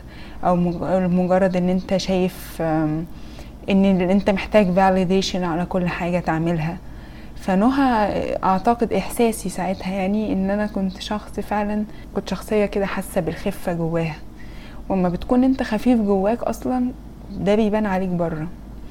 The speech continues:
بيبان على تعاملاتك، بيبان كده، بيبان على وشك إن هو هادي، وإن أنت خفيف، وإن أنت واثق. وأنا كنت شخصية واثقة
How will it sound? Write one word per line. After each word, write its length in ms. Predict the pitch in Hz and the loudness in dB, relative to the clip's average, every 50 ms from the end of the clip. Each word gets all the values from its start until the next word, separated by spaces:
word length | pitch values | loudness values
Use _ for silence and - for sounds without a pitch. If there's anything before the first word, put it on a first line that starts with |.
| - - - - - - | -14 -14 -14 -12 -6 -2
بيبان 260 | 185 185 175 196 202 | 0 4 6 6 6
على 180 | 196 190 180 185 | 6 2 2 2
تعاملاتك، 680 | 185 180 156 165 170 165 165 165 160 165 156 160 160 - - - - - | 2 0 0 2 2 0 0 0 -2 -2 -2 -4 -8 -8 -10 -12 -4 2
بيبان 380 | 202 214 214 208 277 302 285 233 | 4 4 8 8 8 8 8 6
كده، 300 | - - 214 185 175 165 | 6 4 4 4 4 2
بيبان 300 | 165 180 190 226 240 233 | 2 2 2 4 4 4
على 200 | 208 202 185 185 | 2 2 2 2
وشك 380 | 180 202 - - - 170 151 - - - - | 2 2 2 -2 -4 -6 -6 -6 -8 -8 -4
إن 100 | 185 180 | -2 -2
هو 140 | 190 196 185 | 0 0 0
هادي، 480 | 175 165 185 185 180 160 - 151 - - - - - - - - - - | 0 2 2 2 2 2 0 -4 -4 -4 -6 -12 -16 -16 -14 -14 -10 -4
وإن 200 | - 185 185 180 | 0 2 2 2
أنت 200 | 185 190 185 - | 2 0 0 -2
خفيف، 500 | 185 - 180 175 - - 180 180 170 - - - - - - - - - - - - - - | -4 -2 -4 -4 -2 0 -2 -2 -2 -2 -8 -16 -16 -16 -16 -16 -14 -14 -14 -14 -12 -4 0
وإن 160 | 185 185 185 | 2 4 4
أنت 200 | 196 196 - 196 | 4 4 2 4
واثق. 640 | 180 175 175 170 165 - - - - - - - - - - - - | 4 6 4 4 2 -2 -8 -10 -10 -10 -10 -10 -12 -12 -12 -2 0
وأنا 140 | 208 208 202 | 2 2 2
كنت 200 | - 202 - - | 0 -2 -6 -6
شخصية 340 | - - - - 185 185 | -10 -8 -4 0 2 2
واثقة 280 | 175 170 175 175 - | 2 2 -2 -4 -6